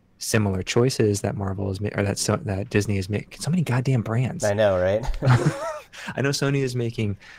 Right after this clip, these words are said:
Speaker 1: was making similar choices that Disney is now making that are panning out extremely well for them,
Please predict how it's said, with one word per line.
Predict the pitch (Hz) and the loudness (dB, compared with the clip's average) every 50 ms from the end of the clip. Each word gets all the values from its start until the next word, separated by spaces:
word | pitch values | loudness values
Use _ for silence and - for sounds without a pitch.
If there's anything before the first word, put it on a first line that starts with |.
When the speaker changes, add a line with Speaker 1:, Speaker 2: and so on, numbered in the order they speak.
| - - | -8 2
Speaker 1:
was | - 117 117 117 | 4 6 6 8
making | 117 110 104 110 101 | 6 6 4 2 2
similar | - - 110 107 104 | 2 4 4 4 2
choices | 101 - - 107 104 - 101 101 | 2 4 4 4 4 4 2 0
that | 101 110 | 0 2
Disney | 110 113 117 110 113 104 101 | 2 2 2 4 2 2 2
is | 101 98 95 | 0 0 0
now | 104 101 104 110 | 2 2 2 2
making | 101 98 95 92 - 104 98 98 98 - - - - - - | 2 0 -2 -2 -2 -4 -4 -4 -6 -8 -12 -16 -18 -4 -2
that | 110 98 | 0 0
are | 95 92 92 - - _ - - - | 0 0 -4 -8 -12 _ -20 -12 -2
panning | - 117 104 98 101 101 | 0 2 4 4 4 2
out | 101 - | 2 0
extremely | - - - - 104 95 92 92 | 0 -4 -2 0 0 0 0 0
well | 92 95 101 113 120 | 2 2 4 4 2
for | - - 101 | 2 -2 -6
them, | 92 98 92 92 92 92 | -6 -6 -6 -6 -6 -6